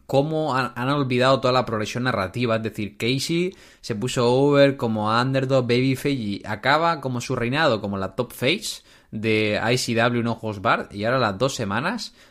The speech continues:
la ves saliendo al ring. O sea, me recordó cuando estás viendo un programa de W W E y el, el, el público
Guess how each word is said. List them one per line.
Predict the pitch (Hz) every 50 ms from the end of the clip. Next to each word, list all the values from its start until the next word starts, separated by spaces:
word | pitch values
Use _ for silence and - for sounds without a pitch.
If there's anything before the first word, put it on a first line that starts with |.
| _ -
la | 110 107 104 113
ves | 139 143
saliendo | - - 143 131 135 143 151 143
al | 123 113 110
ring. | 117 131 151 -
O | -
sea, | - 131 123 - - -
me | 123 131 131
recordó | 123 127 123 123 131 135 135 131 185 233 247
cuando | 233 226 214 196 165
estás | - - - 185 175
viendo | 185 180 185 190 185 175 151 139 127 - - - - - _ -
un | 156 160
programa | 160 156 143 147 151 147 147 139 127
de | 120 117 113 110 104
W | 135 143 147 139
W | 135 139 127 117 113
E | 117 143 196 269 254 240
y | - 117 110 110 113 110 - - -
el, | 92 104 104 104 104 104 -
el, | - 117 120 120
el | 127 127 123
público | - - 170 185 190 190 185 151 151 165 151 139 135 123